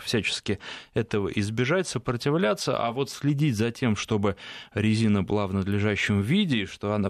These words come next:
чтобы она не была супер изношенной, это нужно, потому что мы очень часто видим, как у грузовиков просто вот эта изношенная резина не выдерживает на дороге, и, а, колёса лопаются.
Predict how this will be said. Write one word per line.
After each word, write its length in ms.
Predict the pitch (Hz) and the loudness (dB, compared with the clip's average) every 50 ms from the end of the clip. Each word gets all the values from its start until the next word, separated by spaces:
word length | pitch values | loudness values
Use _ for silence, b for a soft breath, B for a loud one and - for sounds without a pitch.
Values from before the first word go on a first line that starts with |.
| - - - | -2 -4 -6
чтобы 300 | - - 123 110 107 107 | -4 -2 0 0 0 0
она 140 | 107 107 104 | 2 2 2
не 100 | 107 107 | 2 2
была 260 | 104 110 104 101 98 | 2 2 0 0 0
супер 420 | - - 151 139 113 - 95 98 101 | -2 0 -2 -2 0 0 0 2 2
изношенной, 560 | 98 104 147 202 214 - - 120 110 110 - - | 2 2 2 0 0 0 2 2 2 2 0 -2
это 360 | - 147 147 - - - 120 | -4 -4 -4 -4 -2 0 2
нужно, 440 | 117 123 143 170 196 185 160 143 110 | 2 4 4 4 4 4 2 0 -2
потому 400 | - - - - 101 107 120 127 | -2 -6 -6 -2 0 2 2 0
что 240 | - - - 117 B B B B B B B | 0 -2 -4 -4 B B B B B B B
мы 120 | 135 139 | -2 0
очень 340 | - 135 113 - - 117 107 | 0 0 0 0 2 2 2
часто 420 | - - 123 104 87 - - - 92 | 2 2 0 0 -2 -4 -4 -4 -2
видим, 420 | 92 107 135 160 160 151 120 107 | 0 0 0 0 2 2 0 0
как 340 | - - 113 110 110 - - B B B B B | 0 0 -2 -4 -4 -4 -10 B B B B B
у 140 | - - 117 | -4 -2 0
грузовиков 640 | 120 113 110 98 95 95 95 95 - - 151 147 - | 2 2 2 2 2 2 0 0 2 0 0 0 0
просто 300 | - - 104 - - 101 | 0 -2 -2 0 0 -2
вот 100 | 95 - | -2 -2
эта 180 | 95 - 104 104 | -2 0 0 0
изношенная 580 | 95 98 120 131 - - - 101 98 98 98 | 2 4 4 2 2 2 2 2 4 4 4
резина 360 | 95 98 95 104 127 143 131 | 2 2 2 2 2 2 4
не 360 | 113 101 101 101 104 117 131 131 | 4 4 6 6 6 4 4 2
выдерживает 840 | 120 104 104 104 101 107 104 90 87 87 92 90 90 90 87 - | 0 0 -2 0 0 0 0 0 0 0 0 2 2 0 0 2
на 180 | 110 107 101 95 | 2 2 2 2
дороге, 560 | 90 90 92 95 98 120 156 185 175 170 180 | 0 -2 -2 -2 0 0 0 0 2 2 2
и, 320 | 165 - - 107 147 170 B B B B B B B B B | 0 0 0 -2 -2 -2 B B B B B B B B B
а, 220 | - 95 90 80 - - _ _ _ _ _ _ - - - - | -4 -2 -2 -4 -6 -10 _ _ _ _ _ _ -18 -16 -10 -6
колёса 380 | - 98 120 139 131 - 113 | -4 -2 0 0 0 0 0
лопаются. 720 | 101 95 104 98 95 - 82 69 55 - - - - - | 0 0 0 0 0 -2 -4 -4 -4 -4 -4 -6 -6 -8